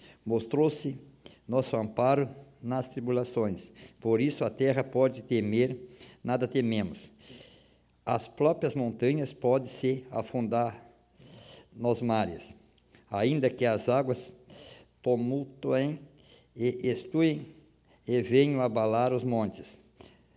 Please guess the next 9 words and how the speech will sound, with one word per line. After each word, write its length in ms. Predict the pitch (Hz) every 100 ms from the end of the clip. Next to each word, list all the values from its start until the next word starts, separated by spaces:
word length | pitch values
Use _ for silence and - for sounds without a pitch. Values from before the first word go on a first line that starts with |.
| _ _
Esta 520 | - 139 143 - 131 110
é 140 | 120
a 60 | 113
nossa, 440 | 113 123 131 - - _ _ _ _ _ _
o 100 | 117
Senhor 480 | 120 - 120 117 127
do 120 | 117
Exército. 580 | 123 123 113 92 76 - - _ - _
Nosso 380 | 107 127 135 -